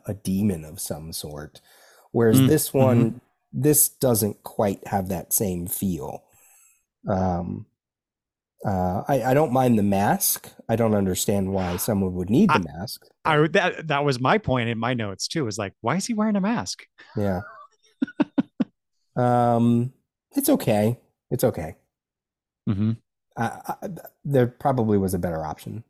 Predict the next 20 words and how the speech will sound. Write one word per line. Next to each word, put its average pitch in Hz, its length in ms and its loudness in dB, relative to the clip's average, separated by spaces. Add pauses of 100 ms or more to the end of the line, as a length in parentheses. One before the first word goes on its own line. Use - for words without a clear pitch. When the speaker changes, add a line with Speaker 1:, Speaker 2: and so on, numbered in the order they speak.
(120)
Speaker 1:
somewhere - 440 -14
along 113 200 -10
the - 80 -10
way. 117 120 -4
Speaker 2:
Yeah, 82 180 -4 (300)
probably. 87 500 -10 (300)
Speaker 1:
Yeah. 85 220 -12 (880)
Speaker 2:
And, 127 280 0
and 123 220 2
poor 160 200 4
Vizalad. 113 600 0 (1040)
I 143 80 0
thought 202 160 4
it 196 40 4
was 156 120 4
interesting, 147 400 2
this, 117 240 -2
this - 180 -6
character 117 360 0
with, 104 220 -2